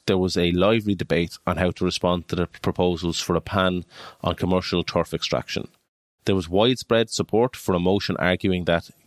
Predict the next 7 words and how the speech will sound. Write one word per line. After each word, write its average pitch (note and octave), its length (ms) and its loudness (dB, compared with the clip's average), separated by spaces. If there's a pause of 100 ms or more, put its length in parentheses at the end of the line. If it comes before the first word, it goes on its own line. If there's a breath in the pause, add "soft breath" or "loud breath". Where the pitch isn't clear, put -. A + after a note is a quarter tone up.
(220)
given G#2+ 220 2
the F#2+ 100 -2
ecological F2+ 480 0
importance A2+ 540 0
of E2+ 120 0
Ireland's F2+ 300 2
peatlands A2 600 0